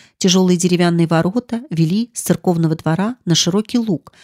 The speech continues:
окруженный журчащим ручьем и спускавшийся в долину, поросшую густой травой, где паслись коровы.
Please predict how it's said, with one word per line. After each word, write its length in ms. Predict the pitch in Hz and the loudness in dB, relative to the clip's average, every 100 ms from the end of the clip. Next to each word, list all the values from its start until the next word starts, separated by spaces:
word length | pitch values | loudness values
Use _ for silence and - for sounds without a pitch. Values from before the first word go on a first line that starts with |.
| _ | _
окруженный 560 | 180 - 175 175 170 156 | -4 0 2 2 2 0
журчащим 580 | 160 - 220 233 - | -2 -2 -2 -2 -2
ручьем 500 | 190 180 - 160 165 - - _ | -4 -4 -4 -4 -4 -10 -20 _
и 80 | - | -4
спускавшийся 760 | - 165 - 202 226 226 - | -2 -4 -2 -2 0 -2 -2
в 40 | 190 | -2
долину, 420 | 175 160 175 180 | 0 0 0 -2
поросшую 460 | - 160 156 - 160 | 0 0 0 -2 -2
густой 320 | 156 - 160 | -2 -2 -4
травой, 480 | - 151 160 165 160 - | -2 -6 -4 -8 -10 -8
где 220 | 165 233 | -2 -2
паслись 400 | - 175 - - | -2 -4 -4 -6
коровы. 400 | - 185 156 143 | 0 0 0 -4